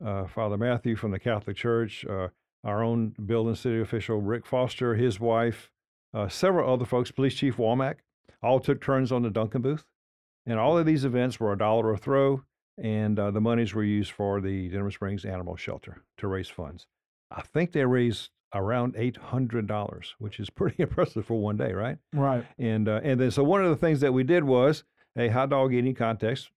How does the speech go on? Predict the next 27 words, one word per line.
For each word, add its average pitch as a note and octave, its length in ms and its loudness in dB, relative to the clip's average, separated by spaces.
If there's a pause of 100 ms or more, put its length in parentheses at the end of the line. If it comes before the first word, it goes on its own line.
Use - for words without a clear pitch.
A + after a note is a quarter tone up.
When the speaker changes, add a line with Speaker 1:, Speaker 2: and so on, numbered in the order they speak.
(200)
Speaker 1:
because G#2 240 -2
that's F#2 240 -4
what F2+ 160 -10
you - 80 -4
do. G#2+ 240 -6 (300)
And G2 200 -4
Speaker 2:
Sure. A2+ 200 2
Speaker 1:
Joey, B2 80 -6
Joey B2 280 2
Chestnut B2+ 400 0
was A2 140 -2
already A#2 220 4
tied A2+ 260 2
up, A#2 140 0
I F#2+ 80 -4
think, A2+ 220 -4
in A2 60 0
Los A#2 240 -2
Angeles, F#2 360 -2
was G2 180 -2
not D3 200 6
able B2+ 240 4
to G2+ 100 -4
come. D#2+ 260 -12 (380)
Speaker 2:
Broke G3 220 4
his, G#3+ 100 4
Speaker 1:
So G#3 160 8